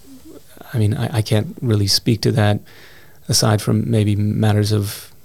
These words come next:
survival and fitness, um, and other to say that, also to say that, I mean, this is just a,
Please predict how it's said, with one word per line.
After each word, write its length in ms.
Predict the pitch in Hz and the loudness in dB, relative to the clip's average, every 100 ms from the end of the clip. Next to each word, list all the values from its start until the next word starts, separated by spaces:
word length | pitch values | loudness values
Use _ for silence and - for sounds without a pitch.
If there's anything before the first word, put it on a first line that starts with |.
| - | -20
survival 640 | - 131 135 139 123 123 | -6 0 2 2 4 2
and 140 | 113 101 | 2 2
fitness, 560 | 147 135 127 113 - - - - - - - - | 2 4 4 2 0 -4 -16 -20 -20 -20 -20 -12
um, 420 | 127 113 117 120 - | -6 -2 -2 -4 -4
and 320 | 147 123 135 | -2 2 2
other 180 | 131 120 | 4 2
to 120 | 117 | 2
say 220 | - 120 | 4 4
that, 240 | 110 - - 147 | 2 -2 -8 -6
also 340 | - 113 120 | -2 0 2
to 100 | 104 | 0
say 180 | 113 110 | 0 2
that, 160 | 107 - - - - - - - - | 2 -2 -10 -20 -20 -20 -20 -20 -2
I 80 | 110 | 0
mean, 120 | 107 | 2
this 160 | 95 | 2
is 140 | 104 - | 0 0
just 260 | 104 - | 0 -2
a, 340 | - 73 - | -4 -8 -10